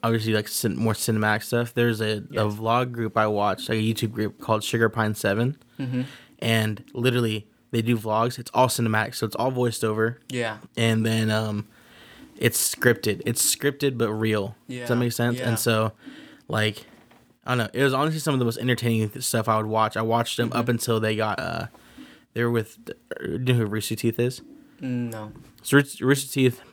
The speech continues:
Speaker 1: grow-, for me <laughs> growing up, big, big gaming, um, YouTube
Speaker 2: Mm-hmm.
Speaker 1: entity. Uh, still kinda big now. They're kinda falling off. Um, but they were hired under them, and they got fired.
Speaker 2: Mm-hmm.
Speaker 1: But Rooster Teeth owned the rights to their name.
Speaker 2: Okay.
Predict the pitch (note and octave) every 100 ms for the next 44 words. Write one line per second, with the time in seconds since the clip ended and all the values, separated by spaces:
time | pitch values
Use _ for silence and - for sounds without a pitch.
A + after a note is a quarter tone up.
0 | G#2+ A#2 A2 - A2+ B2 C3+ A#2 D3+ A2
1 | G#2+ - _ D3 D#3 D3+ B2 - C#3 B2
2 | A2+ B2 C3 B2 A#2 A2+ A2 G#2+ G2 A2
3 | - - - A#2+ B2 - A2+ G#2+ - C3+
4 | A2 B2 A2 G2 - - - - - -
5 | B2 - F#3 - - A#2+ A#2 A2+ G#2+ A2
6 | A2 G#2+ A2+ A2+ D#3 B2 - A2 A2 G#2+
7 | G#2+ - - - - - - A2+ A2 G#2
8 | G#2 C3 C3+ B2 C3+ C3+ B2+ A2+ A2+ A2+
9 | A2 A2+ B2+ - A2+ A2+ B2+ C#3 - C3+
10 | B2 A#2+ A#2 - B2 A2 A2 - - -
11 | - - - C3+ C3+ C3 C#3 - C3 B2+
12 | A#2+ A2 A2+ A2+ G#2+ - A2+ A2 A2 A2
13 | A2 G2 - _ _ - - A2 A2 A2+